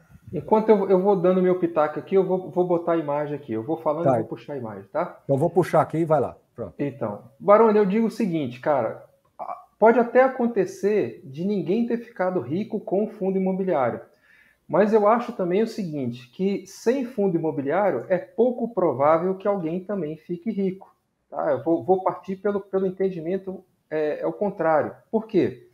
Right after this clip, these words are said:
Speaker 1: A vantagem do fundo imobiliário é que ele dá acesso ao pequeno investidor, pessoa física, o cara que é o pequeno poupador, o cara entrar com cem reais e comprar um shopping center. Então, assim, não tem instrumento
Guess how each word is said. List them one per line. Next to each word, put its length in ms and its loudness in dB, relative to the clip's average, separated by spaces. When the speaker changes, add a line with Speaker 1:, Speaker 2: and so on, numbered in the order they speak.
Speaker 1:
A 80 8
vantagem 500 6
do 100 2
fundo 280 -2
imobiliário 760 0
é 100 -2
que 160 -6
ele 140 4
dá 320 2
acesso 800 -2
ao 140 0
pequeno 460 -2
investidor, 760 0
pessoa 300 -6
física, 600 -2
o 80 -10
cara 300 2
que 100 -6
é 40 0
o 40 0
pequeno 460 -8
poupador, 680 -2
o 60 -6
cara 240 -4
entrar 240 0
com 160 -6
cem 280 -4
reais 360 -2
e 60 -4
comprar 340 -2
um 100 -2
shopping 360 -6
center. 420 -8
Então, 220 0
assim, 260 -2
não 200 2
tem 280 -2
instrumento 800 -4